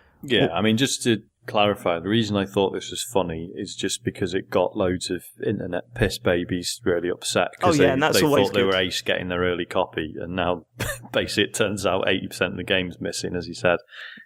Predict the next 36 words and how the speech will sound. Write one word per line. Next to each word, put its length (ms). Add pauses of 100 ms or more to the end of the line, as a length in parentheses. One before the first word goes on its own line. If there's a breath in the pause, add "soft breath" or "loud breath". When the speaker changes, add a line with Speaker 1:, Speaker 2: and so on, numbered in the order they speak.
(120)
Speaker 2:
Well, 140
the 60 (140)
be-, 60
the 0
Speaker 1:
<laughs> 0
And 80
Speaker 2:
best, 220
Speaker 1:
it's 100
getting 160
Speaker 2:
the 80
best, 220
Speaker 1:
added 100
in 60
Speaker 2:
uh, 140
Speaker 1:
this 100
Speaker 2:
thing 120
Speaker 1:
pack. 80
Speaker 2:
to, 220 (160)
uh, 120
be-, 200
best 320
thing 160
like 180
that 160
was 180
when 160
people 340
were, 140 (160)
uh, 180
getting 220
pirated 520
or 100
leaked 320
copies 380
of, 240
um, 300